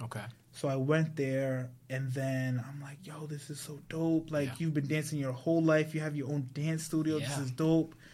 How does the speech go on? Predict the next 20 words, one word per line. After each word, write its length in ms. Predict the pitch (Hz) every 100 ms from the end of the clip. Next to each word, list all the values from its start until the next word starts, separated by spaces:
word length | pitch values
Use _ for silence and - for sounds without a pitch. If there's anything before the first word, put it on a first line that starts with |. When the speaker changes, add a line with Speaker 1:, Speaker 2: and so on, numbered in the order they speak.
| -
Speaker 2:
I 40 | -
was 100 | 151
like, 80 | 151
"Yo, 100 | 135
how 340 | - 160 180
did 200 | 175 170
you, 140 | 165 160
like, 240 | 151 135 - -
do 180 | 226
this?" 140 | 220 165
She 120 | -
was 120 | 156
like, 240 | 156 147 - - - - - -
"I 60 | 127
sold 280 | - 160 160
the 60 |
place. 720 | 156 156 170 208 - - - - - -
I 140 | 135 135
paid 720 | - - 156 151 160 165 165 - - - _ -
him, 460 | - 180 190 220 -